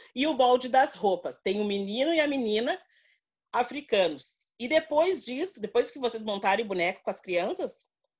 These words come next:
podem pedir, solicitar coisas pra eles, como pesquisar nomes de origem africana, colocar nome nos bonecos, né? Qual é o país que, que eles podem pertencer dentro do continente africano, porque aí a gente já vai trabalhando que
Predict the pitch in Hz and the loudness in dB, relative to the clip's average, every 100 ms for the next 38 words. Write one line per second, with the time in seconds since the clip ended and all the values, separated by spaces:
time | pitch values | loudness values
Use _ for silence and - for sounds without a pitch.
0 | _ _ 269 262 277 269 233 - - 220 | _ _ 2 2 0 -4 -6 -10 -16 -8
1 | 233 226 202 240 226 - 226 226 214 214 | -6 -4 2 2 2 -2 -2 0 -2 -2
2 | 220 - 214 202 202 202 190 190 208 - | -4 0 2 2 -2 -4 -2 0 0 0
3 | 240 208 208 214 196 202 196 - - - | -2 2 2 4 4 2 -4 -8 -12 -8
4 | 185 180 165 185 175 226 226 269 220 208 | -6 -6 -4 -4 -4 -6 0 4 6 6
5 | 202 202 - _ - 214 202 202 185 175 | 2 -4 -8 _ 0 2 4 2 0 -2
6 | 175 170 165 226 247 220 202 190 190 208 | -2 -4 0 2 4 6 6 4 0 -4
7 | 190 175 165 190 262 _ _ 196 190 220 | -4 -4 -2 -4 -8 _ _ 2 4 2
8 | 233 208 180 190 208 - - 196 180 - | 2 2 2 -2 -10 -14 -6 -6 -6 -2
9 | 196 185 185 165 _ 196 190 214 190 - | 0 0 -2 -6 _ -6 0 0 0 -2
10 | 202 202 185 202 214 202 196 185 180 175 | -2 -2 -2 -4 -4 -10 -4 -6 -4 -6
11 | 175 185 220 220 247 208 202 202 _ _ | -4 -6 -10 -4 0 0 -2 -10 _ _
12 | 185 175 170 - 175 175 185 180 170 170 | 0 0 -2 -4 -2 -2 -2 0 0 0
13 | 170 - 175 | -4 -6 -8